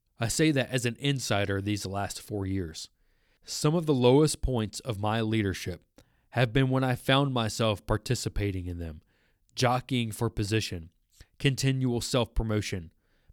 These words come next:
backroom deals followed by spin in the front room, strategizing like brothers are your enemy, feeling like others see you as their enemy,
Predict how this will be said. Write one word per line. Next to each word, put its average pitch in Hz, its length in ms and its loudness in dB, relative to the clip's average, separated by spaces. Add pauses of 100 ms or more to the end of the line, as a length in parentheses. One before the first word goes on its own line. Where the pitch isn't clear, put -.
backroom 127 600 -2
deals 117 400 4
followed 110 400 0
by 98 140 0
spin 117 440 -2
in 98 140 -4
the 92 40 -8
front 104 280 -6
room, 98 340 -4 (720)
strategizing 120 960 2
like 98 300 -2
brothers 104 500 2
are 107 180 -2
your 92 200 -6
enemy, 92 460 -8 (380)
feeling 156 520 2
like 120 320 0
others 123 360 2
see - 220 0
you 104 240 -2
as 98 220 -6
their 95 180 -8
enemy, 85 400 -10